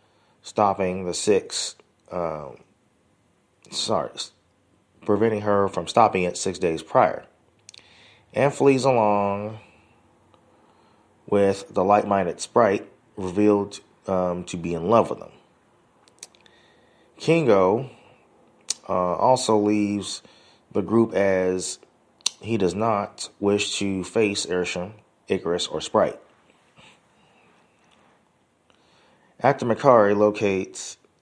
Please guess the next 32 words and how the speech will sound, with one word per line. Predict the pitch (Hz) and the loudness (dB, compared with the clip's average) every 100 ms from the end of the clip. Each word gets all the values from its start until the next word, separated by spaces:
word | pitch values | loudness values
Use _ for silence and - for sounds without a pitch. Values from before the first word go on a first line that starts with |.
| - | -6
um, | 98 92 87 82 82 82 | -2 0 0 -2 -6 -8
the | - | -8
place | - 120 95 101 - - - _ _ _ - | -2 0 2 -2 -8 -12 -16 _ _ _ -4
of | 110 | -2
emergence | 101 92 90 92 92 - - _ _ _ - | 0 0 0 -2 -8 -10 -16 _ _ _ -8
at | 95 | -6
the | - | -6
foot | - 117 104 | 0 4 4
of | 101 95 92 90 - - | 4 2 0 -2 -8 -8
an | 90 | -4
active | 110 104 104 | -4 -2 -2
volcano | 90 85 - 139 110 92 90 90 - _ _ _ | 0 -4 -2 -2 0 0 0 -4 -12 _ _ _
in | 92 | -8
the | 87 87 | -4 -4
Indian | 82 78 73 | -6 -6 0
Ocean, | 117 - 78 90 127 _ _ _ _ _ _ _ - - _ _ _ _ | 2 2 -2 -10 -16 _ _ _ _ _ _ _ -20 -20 _ _ _ _
um, | - 101 98 | 0 2 2
the | 98 | -2
Eternals | 98 127 117 107 120 | -2 0 2 0 -2
ba-, | 87 95 92 - | 0 2 2 0
uh, | 92 90 87 | -2 0 -2
the | 87 90 90 85 85 | -4 -6 -8 -10 -10
Eternals | - 123 101 98 | -6 -4 -4 -2
battle | 95 87 85 | 0 2 2
Icarus | - - 92 98 - | 0 0 0 -2 -4
and | - 117 127 | -6 -4 -2
Sprite | - 95 87 | 0 0 0
before | 85 - 107 95 | -8 -2 2 2
being | 85 90 85 | 0 -4 -4
attacked | - 104 87 | -2 -2 -2
by | 85 78 | -4 -6
Crow, | - 104 67 - | -4 -2 -2 -4